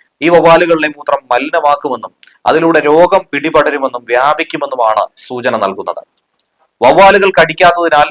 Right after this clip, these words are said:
ഒരു പ്രശ്നവും കൂടാതെ മനുഷ്യർ ഈ പഴങ്ങൾ കഴിക്കും. എന്നാൽ രോഗമാകട്ടെ, വൈറസുകളാകട്ടെ ആ പഴത്തിനുള്ളിൽ തന്നെ കാണുമെന്നാണ്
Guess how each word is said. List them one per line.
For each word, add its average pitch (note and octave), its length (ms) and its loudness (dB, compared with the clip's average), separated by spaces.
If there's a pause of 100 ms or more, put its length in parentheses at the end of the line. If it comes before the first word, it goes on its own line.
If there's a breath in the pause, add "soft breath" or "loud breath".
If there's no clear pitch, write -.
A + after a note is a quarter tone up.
ഒരു D3+ 260 -4
പ്രശ്നവും E3+ 400 -2
കൂടാതെ D3 300 2
മനുഷ്യർ C3+ 340 -6
ഈ C3+ 100 -4
പഴങ്ങൾ C3 400 -2
കഴിക്കും. G2+ 420 -10 (720 soft breath)
എന്നാൽ B2+ 260 0 (260)
രോഗമാകട്ടെ, C3+ 880 0
വൈറസുകളാകട്ടെ B2+ 920 -2 (260)
ആ G#2+ 80 0
പഴത്തിനുള്ളിൽ A2+ 640 -4
തന്നെ A2 120 -6
കാണുമെന്നാണ് G2+ 600 -6